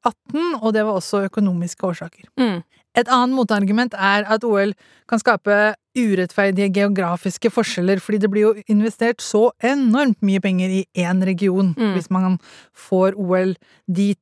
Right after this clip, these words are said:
Speaker 1: For eksempel har Lillehammer-regionen i mange, mange år nytt veldig godt av det som ble bygget til O L i nitten nittifire.
Speaker 2: Ja,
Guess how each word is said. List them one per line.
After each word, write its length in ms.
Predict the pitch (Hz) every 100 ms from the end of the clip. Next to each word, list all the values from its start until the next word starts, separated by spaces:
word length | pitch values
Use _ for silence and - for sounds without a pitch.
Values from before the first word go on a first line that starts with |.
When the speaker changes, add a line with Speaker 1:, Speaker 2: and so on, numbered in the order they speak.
| -
Speaker 1:
For 100 | 220
eksempel 460 | 220 220 196 233 226
har 160 | 220
Lillehammer-regionen 1000 | 220 190 175 180 185 185 190 196 202 226
i 80 | 226
mange, 600 | 226 262 262 269 208 202
mange 300 | 214 214 202
år 320 | 208 233 277 254 _ - -
nytt 160 | 208
veldig 360 | - 214 269 269
godt 200 | 294 320
av 60 | 240
det 160 | 220
som 140 | 202 202
ble 120 | 208
bygget 500 | 214 220 190 202 226 - _
til 100 | -
O 100 | 285
L 200 | 208 202 -
i 60 | 226
nitten 240 | 220 190
nittifire. 400 | 170 185 180 151 - _ -
Speaker 2:
Ja, 180 | 175